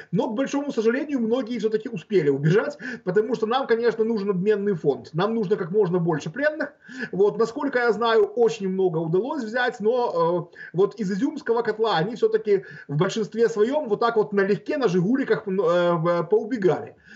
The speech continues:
Но, разумеется, второй раз, э, именно такой легкой победы не будет, потому что, э, командование оккупантов все-таки обучаемо. Они, разумеется, уже сейчас делают выводы из этой, э,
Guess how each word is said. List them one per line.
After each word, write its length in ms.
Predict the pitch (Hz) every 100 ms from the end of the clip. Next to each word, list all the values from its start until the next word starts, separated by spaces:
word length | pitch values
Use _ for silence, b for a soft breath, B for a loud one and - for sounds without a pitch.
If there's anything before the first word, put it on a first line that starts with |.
| 180 -
Но, 240 | 185 277 262
разумеется, 640 | 233 262 339 349 285 247 196
второй 440 | 160 233 240 240
раз, 320 | 247 302 294 -
э, 680 | 190 185 180 175 170 165 165
именно 360 | 226 226 226 - _ _ _ _ _ - -
такой 340 | 180 254 233
легкой 340 | 220 233 208 190
победы 380 | 170 190 196
не 140 | 185 170
будет, 360 | 139 127 196 - B 208 -
потому 320 | 180 226 233
что, 280 | 226 208 -
э, 480 | 175 170 165 160 156 -
командование 580 | 214 247 208 202 202
оккупантов 500 | 175 180 202 180 165 151
все-таки 300 | 180 170 196
обучаемо. 720 | 160 156 160 131 135 185 214 _ B 190 B
Они, 240 | 202 240
разумеется, 580 | 226 196 226 285 285 - 233
уже 200 | 202 226
сейчас 440 | 226 185 202 151 127
делают 400 | 196 165 165 147
выводы 360 | 151 139 165
из 180 | 220 185
этой, 220 | 226 233
э, 540 | 226 214 202 202 208